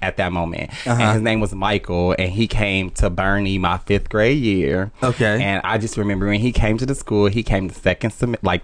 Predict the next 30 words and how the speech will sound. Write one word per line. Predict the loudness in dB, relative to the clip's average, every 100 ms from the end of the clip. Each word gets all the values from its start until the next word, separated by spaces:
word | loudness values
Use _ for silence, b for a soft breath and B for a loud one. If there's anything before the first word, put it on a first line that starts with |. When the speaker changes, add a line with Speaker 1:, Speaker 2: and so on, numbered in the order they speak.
| -6
Speaker 1:
not | -6 -4
semester, | -2 -2 -2 -2
but | -2 0
the | 0
second, | 0 -2 0
like, | 0 0 2
little | 2 0
half | 0 -2 0
or | 2
Speaker 2:
Yeah, | 4
Speaker 1:
whatever | 4 2 0
it | 2
is. |
Speaker 2:
like, | 0 0 -2 -8 -4
like | -4
spring. | -4 -2 0 0 -4 -12
Speaker 1:
Yeah. | -4 2 4 4 0 -4 -6 -6
And | -2 0 0 0 -2 -2
I | -2 0
just | 0
remember | 0 2
when | 2
he | 2
came | 2 0
to | 0
that | -2 0
classroom, | 0 -2 0 2 2 2 2
it | 2
was | 2 0
like, | 2 2 0 -2 -6 -8 -12